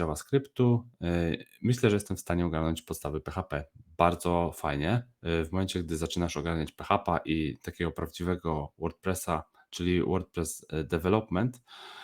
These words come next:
e, w większości przypadków, jeśli chodzi o pracę dla klientów, nie będziesz musiał tego robić. Natomiast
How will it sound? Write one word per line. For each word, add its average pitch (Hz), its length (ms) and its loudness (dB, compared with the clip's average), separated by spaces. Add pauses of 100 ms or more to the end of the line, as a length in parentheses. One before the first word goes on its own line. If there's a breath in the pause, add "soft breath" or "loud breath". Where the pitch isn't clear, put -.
(300 loud breath)
e, 82 140 0 (1120)
w 98 240 8
większości 104 480 0
przypadków, - 680 -2
jeśli - 280 -8
chodzi 85 220 0
o 62 60 2
pracę - 280 -6
dla 82 140 -2
klientów, 87 540 -4
nie 87 140 6
będziesz 85 320 0
musiał 87 240 -6
tego 78 200 -4
robić. 92 280 -4
Natomiast 127 480 2